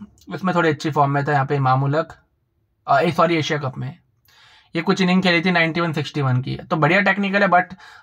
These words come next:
सामने अगर हेजलवुड और स्टार्क और ये हो तो फिर भाई मुझे लगता है कि इमाम इतना देर टिक पाएगा, बहुत मुश्किल है। प्लस अगर ज़्यादा ही टिक गया तो मैक्सवेल है।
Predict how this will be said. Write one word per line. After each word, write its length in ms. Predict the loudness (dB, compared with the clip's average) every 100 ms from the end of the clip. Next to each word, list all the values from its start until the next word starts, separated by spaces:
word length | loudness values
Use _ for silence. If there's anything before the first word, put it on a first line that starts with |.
| 0
सामने 260 | 0 2
अगर 160 | 2 2
हेजलवुड 580 | 2 2 2 0 0 2
और 80 | 0
स्टार्क 540 | 0 2 4 2 0
और 220 | 0 0
ये 100 | 0
हो 140 | 0 0
तो 100 | -4
फिर 180 | -4
भाई 180 | 0 0 -2 -8 _ _ -4
मुझे 160 | -2
लगता 240 | -2 0 -2
है 60 |
कि 300 | 0 -2 -4 -10 -20 -20 -20 _ 0
इमाम 280 | 2 2
इतना 200 | -2 -2
देर 160 | 0 0
टिक 240 | -2 -2
पाएगा, 280 | 2 2 2
बहुत 240 | 0 0 -2
मुश्किल 280 | -4 -2
है। 120 | -2 0
प्लस 340 | 0 -2 -4
अगर 180 | -2 -2
ज़्यादा 260 | 2 2 2
ही 60 |
टिक 180 | 0 0
गया 120 | 0
तो 80 | 0
मैक्सवेल 440 | 2 0 0 -2 -2
है। 200 | -4